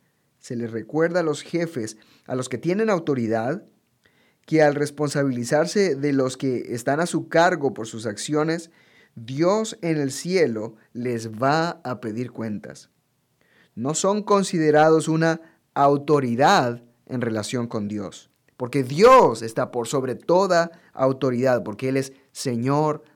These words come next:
de señores. El Evangelio de Jesucristo es simple y profundo. Es a la vez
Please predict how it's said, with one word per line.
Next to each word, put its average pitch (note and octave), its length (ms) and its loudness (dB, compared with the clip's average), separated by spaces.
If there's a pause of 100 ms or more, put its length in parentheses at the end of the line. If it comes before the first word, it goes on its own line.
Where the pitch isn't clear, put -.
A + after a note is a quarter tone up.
de A2+ 140 -8
señores. A2 580 -8 (1600)
El D#3+ 120 0
Evangelio D#3+ 520 2
de D3 100 4
Jesucristo C#3 800 -4
es C3+ 160 -4 (240)
simple E3 720 -2 (240)
y - 120 -10
profundo. B2+ 680 -4 (1000)
Es E3+ 160 -4
a G3+ 60 4
la F3 140 6
vez F#3+ 260 0